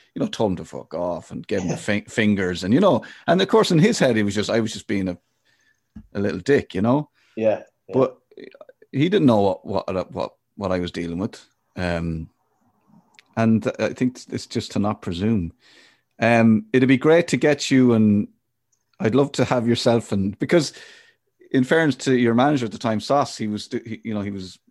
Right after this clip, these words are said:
Speaker 1: he was a great manager and did a great job, and it'd be great to have that conversation with him, just to, not even to, 'cause it's, this is, none of this is ever about blame.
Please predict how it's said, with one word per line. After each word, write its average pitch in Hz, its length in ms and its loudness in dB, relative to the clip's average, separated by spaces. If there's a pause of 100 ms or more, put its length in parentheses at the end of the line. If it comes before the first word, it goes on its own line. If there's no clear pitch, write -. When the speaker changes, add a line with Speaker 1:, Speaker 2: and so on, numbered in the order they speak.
Speaker 1:
he 104 100 -12
was 95 100 -10
a 92 40 -14
great 107 300 -6
manager 104 380 -6
and 95 100 -8
did 98 140 -12
a 92 40 -16
great 101 240 -6
job, 107 380 -2
and 92 100 -8
it'd 82 80 -14
be 117 80 -6
great 139 240 -2
to 135 60 -4
have 117 180 -2
that 113 140 -6
conversation 113 640 -6
with 98 160 -8
him, 101 60 -16
just 107 220 -14
to, 101 140 -10 (400)
not 110 240 0
even 113 220 0
to, 107 260 -10
'cause 110 200 -6
it's, 110 100 -10
this 165 180 -4
is, 113 100 -8
none 139 200 2
of 135 100 2
this 110 160 -2
is 104 80 -4
ever 110 180 -2
about 95 220 -8
blame. 110 480 -4